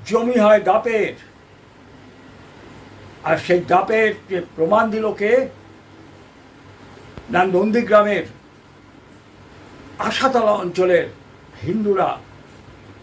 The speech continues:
দেখুন কিভাবে মহরমের তাজিয়া ডিজে বন্ধ করে, আলো নিভিয়ে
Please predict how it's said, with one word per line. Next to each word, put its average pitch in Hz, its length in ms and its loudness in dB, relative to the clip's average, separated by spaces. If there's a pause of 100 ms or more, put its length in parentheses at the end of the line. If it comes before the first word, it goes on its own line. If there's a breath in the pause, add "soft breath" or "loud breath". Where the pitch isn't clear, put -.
দেখুন 208 400 2
কিভাবে 214 460 0 (1900)
মহরমের 208 540 2 (100)
তাজিয়া 196 560 2 (220)
ডিজে 196 260 -6
বন্ধ 202 280 -4
করে, 202 400 -2
আলো 190 300 -2
নিভিয়ে 190 480 -2